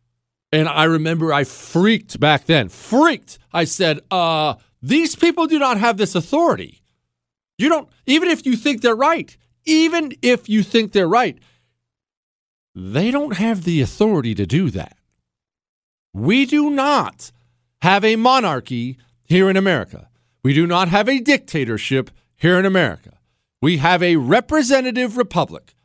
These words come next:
That's what America is. We're not a democracy either. My word, learn the difference. Stop calling it a democracy.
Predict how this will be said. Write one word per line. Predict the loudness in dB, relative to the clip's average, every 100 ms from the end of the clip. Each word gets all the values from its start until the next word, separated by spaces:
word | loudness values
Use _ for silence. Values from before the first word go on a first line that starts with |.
| -6
That's | -4 0
what | 0
America | 2 2 2 0
is. | 2 0 -2 _ -6
We're | -2
not | 2 2 2
a |
democracy | 0 2 0 0 -4 -2
either. | 0 0 0 0 -2 -6
My | -4 0 2
word, | 2 0 -2 -4 -6 _
learn | -2 2 2 2
the |
difference. | 0 -2 -2 -6 -6 -14 _
Stop | -6 0 0 0
calling | 0 2
it | 2
a | 0
democracy. | 0 -2 -2 -4 -16 -18